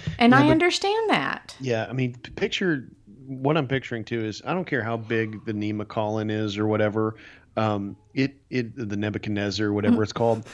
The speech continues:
Speaker 2: um, you gotta feel trapped, right?
Speaker 1: Yes.
Speaker 2: I mean,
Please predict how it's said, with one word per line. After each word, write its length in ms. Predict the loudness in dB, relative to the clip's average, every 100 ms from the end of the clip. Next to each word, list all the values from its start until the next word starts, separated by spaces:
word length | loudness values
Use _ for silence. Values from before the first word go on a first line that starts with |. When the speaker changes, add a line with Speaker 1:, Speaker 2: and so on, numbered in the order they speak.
| -20 -20 -6 -2
Speaker 2:
um, 360 | 0 -2 -6 _ _ -20 _ _ -8
you 200 | -4 0
gotta 260 | 2 2
feel 240 | 0 -2 -2
trapped, 560 | -4 -6 -6 -14 -20 -12
right? 340 | -8 -8 -8 -4
Speaker 1:
Yes. 260 | -2 -2
Speaker 2:
I 20 | -4
mean, 200 | -6